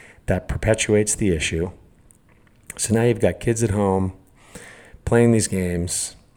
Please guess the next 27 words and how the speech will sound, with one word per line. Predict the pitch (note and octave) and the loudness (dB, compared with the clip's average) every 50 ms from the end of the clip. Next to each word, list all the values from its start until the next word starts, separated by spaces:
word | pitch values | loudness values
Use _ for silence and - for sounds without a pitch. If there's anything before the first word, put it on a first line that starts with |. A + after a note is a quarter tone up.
| _ _ _ _ - - - - - _ _ _ _ _ _ _ _ G2+ | _ _ _ _ -20 -20 -20 -20 -20 _ _ _ _ _ _ _ _ -2
dad's | F2+ - G2 G2 G2 G#2 A2 G#2 F#2+ F2+ | 2 4 4 6 4 4 2 0 -2 -4
drinking | - - F#2+ F#2 F#2 - F2+ D#2+ E2 F#2+ | -2 0 0 0 0 -2 -4 -6 -4 -2
more | F2+ E2+ E2 E2 E2 | -2 -2 -2 -2 -2
than | D#2+ D#2+ | -2 -2
he | D#2+ D#2+ | -2 -2
used | D#2+ D#2+ D#2+ - - - | -4 -4 -4 -6 -6 -6
to, | - E2 D#2+ D#2+ D#2 - - - - _ _ _ _ _ _ _ | -4 -4 -4 -6 -8 -10 -14 -20 -20 _ _ _ _ _ _ _
and | - F2+ F2 E2+ E2 E2 E2 D#2+ D#2+ D#2 D#2+ E2 E2+ - _ | -4 -2 0 0 -2 -2 -2 -4 -4 -4 -4 -6 -8 -8 _
there's | - F2+ E2+ D#2+ E2+ | -2 0 0 0 0
assault | E2 - - E2+ E2 F2 - | -2 0 0 0 0 -2 -2
rifles, | - D#2+ E2 E2 - E2 E2 D#2+ D#2+ - - - - - - - _ _ _ _ _ _ _ | -4 -6 -6 -6 -6 -8 -8 -8 -8 -8 -8 -8 -8 -10 -12 -16 _ _ _ _ _ _ _
or | - A2+ D#3 D#3+ | 2 4 4 4
just | - E2 - - | 2 -2 -4 -4
rifles | E2+ D#2+ E2 F2 F2 - F2+ F2+ F2 E2 - - - - | -4 -2 -2 -2 -2 -2 -4 -4 -4 -6 -6 -10 -8 -6
and | F2 E2 | -6 -6
handguns | - - F#2 F2 F2 F2 E2+ E2+ E2 D#2+ E2 - - - _ | -6 -4 -4 -4 -2 -2 -4 -4 -4 -6 -6 -8 -10 -8 _
in | - G2+ G#2+ | 0 2 2
a | G2+ | 2
house | - - F2 E2 D#2+ D#2+ - - - - _ _ | 0 -2 -4 -4 -4 -4 -4 -6 -8 -10 _ _
unsecure. | F#2 F2+ E2 D#2+ - - - - - - - - - - _ _ _ _ _ _ _ _ _ _ _ _ - - - - - - - - _ _ _ _ | -4 -2 0 0 -2 -2 -4 -8 -12 -12 -14 -14 -18 -20 _ _ _ _ _ _ _ _ _ _ _ _ -20 -20 -20 -20 -20 -20 -20 -20 _ _ _ _
This | - F#2+ F#2 - | 2 2 2 2
kid | - - G#2+ G2 - | 2 2 0 0 0
finally | - F2+ F2+ F2+ F2+ F#2 F#2 | -2 -4 -2 0 0 0 -2
hits | D#2+ - - F#2 - - - | -2 -4 -4 -6 -4 -4 -6
his | A#2+ - | -8 -8
tipping | - - G#2+ - - F2 D#2+ | -6 -6 -4 -4 -4 -4 -4
point | - - F2 E2+ F2 F2+ - | -6 -6 -4 -4 -6 -6 -8